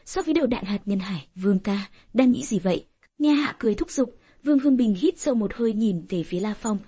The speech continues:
rồi sau đó cúi đầu trịnh trọng khom người nói, "La Phong, lần này là Vương Hưng Bình ta sai trước, xin vui lòng,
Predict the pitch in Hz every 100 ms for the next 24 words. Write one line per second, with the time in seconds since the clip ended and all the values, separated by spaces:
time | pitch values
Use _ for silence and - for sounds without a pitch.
0 | _ _ _ _ - 320 381 330 247 269
1 | 269 269 359 247 - - - - - -
2 | 240 208 185 170 170 185 - _ _ -
3 | 208 - 226 196 180 _ _ _ _ _
4 | - 240 170 180 170 170 185 185 175 202
5 | 208 - 214 208 170 208 208 262 226 311
6 | 415 _ _ _ - - 339 370 339 277